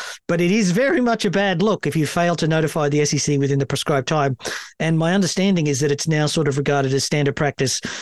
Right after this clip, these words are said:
to notify the S E C within four days, because most U S companies are very terrified of an S E C investigation.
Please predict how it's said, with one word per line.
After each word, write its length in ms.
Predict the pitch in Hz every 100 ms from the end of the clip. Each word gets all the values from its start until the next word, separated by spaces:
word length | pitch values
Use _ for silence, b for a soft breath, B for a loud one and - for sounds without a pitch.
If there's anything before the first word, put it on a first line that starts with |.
| B B
to 100 | 147
notify 480 | 147 165 165 147 139
the 100 | 139
S 140 | 139
E 20 | 139
C 220 | 156 135
within 240 | 131 139
four 160 | 139 135
days, 240 | 131 127
because 360 | - 139 139 -
most 360 | 139 165 -
U 120 | 151 139
S 120 | 127
companies 340 | - - 143
are 40 | 127
very 280 | 123 156 139
terrified 560 | - 165 139 147 143
of 100 | 131
an 100 | 135
S 160 | 139 156
E 40 |
C 360 | 135 151 135 127 B B
investigation. 840 | 156 139 151 - 170 185 165 143